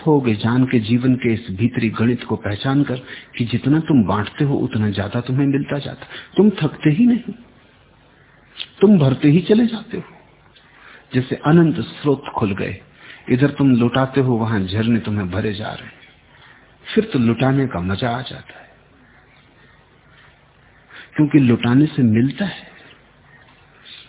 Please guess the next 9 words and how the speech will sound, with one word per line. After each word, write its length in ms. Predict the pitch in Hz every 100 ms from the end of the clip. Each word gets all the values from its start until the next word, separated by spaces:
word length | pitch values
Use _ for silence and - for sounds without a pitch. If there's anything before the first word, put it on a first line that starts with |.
| _ - -
एक 140 | 170 170
दफा 240 | 170 160
लुटाने 560 | 135 131 131 147 160 151
का 240 | - -
अर्थशास्त्र 720 | 135 135 139 - 151 151 - 131
ख्याल 340 | - 123 147
में 140 | 170
आ 160 | 139 117
गया, 240 | 107 104